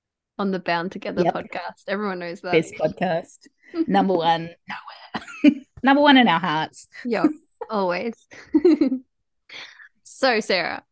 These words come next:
Speaker 1: this week we
Speaker 2: Yeah.
Speaker 1: are talking about something that I am very excited to talk about, and that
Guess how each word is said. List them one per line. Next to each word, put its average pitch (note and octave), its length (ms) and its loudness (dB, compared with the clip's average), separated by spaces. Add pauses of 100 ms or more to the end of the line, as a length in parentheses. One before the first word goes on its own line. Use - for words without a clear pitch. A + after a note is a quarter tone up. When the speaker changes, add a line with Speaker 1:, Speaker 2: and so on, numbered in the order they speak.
Speaker 1:
this C4 340 2
week G#3 420 0
we G3+ 140 0
Speaker 2:
Yeah. F#3+ 220 2
Speaker 1:
are - 20 -4
talking F#3+ 540 -4
about E3+ 480 -2
something F3 300 -8
that E3 140 -4
I D#4 160 2
am C#4 140 2
very F#3+ 180 2
excited F3+ 340 -6
to - 60 -20
talk F3+ 200 -4
about, F3 300 -2
and E3+ 160 -4
that G3+ 200 -2